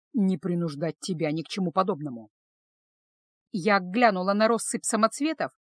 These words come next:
почувствовав, как во мне просыпаются злость и желание кое-кого убить. Подошла медленно, собрала горсть и швырнула в неожидавшего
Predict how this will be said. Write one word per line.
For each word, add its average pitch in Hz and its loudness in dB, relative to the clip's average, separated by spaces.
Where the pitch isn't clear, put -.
почувствовав, 254 2
как - 2
во 240 8
мне 277 4
просыпаются 254 2
злость 240 -2
и 254 6
желание 233 6
кое-кого 311 4
убить. 370 -2
Подошла 196 0
медленно, 147 -6
собрала 180 2
горсть 226 -2
и 269 8
швырнула 277 4
в 185 -4
неожидавшего 240 2